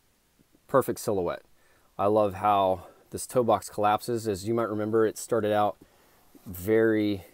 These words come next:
round and bulbous 'cause the nineteen forty last is kind of more of a round toe. And now it's flattening out nicely, but not too much. Got some toe spring going on there. Very cool.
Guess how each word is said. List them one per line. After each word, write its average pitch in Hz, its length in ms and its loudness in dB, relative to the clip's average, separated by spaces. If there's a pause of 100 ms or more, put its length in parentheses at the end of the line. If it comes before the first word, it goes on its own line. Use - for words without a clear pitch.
(500)
round 104 440 -2
and 90 160 -6
bulbous 104 640 0
'cause 92 180 -10
the 95 60 -6
nineteen 98 340 -8
forty 104 260 -6
last 98 320 -2
is 95 120 -12
kind 107 160 -8
of 90 80 -6
more 95 200 -6
of 87 60 -6
a 85 60 -6
round 92 320 -8
toe. 127 260 -2 (760)
And 98 320 -4
now 107 260 0
it's - 380 -6 (140)
flattening 107 500 -2
out 104 220 -4
nicely, 107 340 -6
but 113 140 -6
not 92 140 -8
too - 120 -10
much. - 380 -8 (420)
Got 104 160 -4
some 98 140 -10
toe 117 300 -2
spring 131 420 -4
going 127 240 2
on 127 160 -4
there. 135 300 -6 (1300)
Very 107 320 -2
cool. 117 300 -2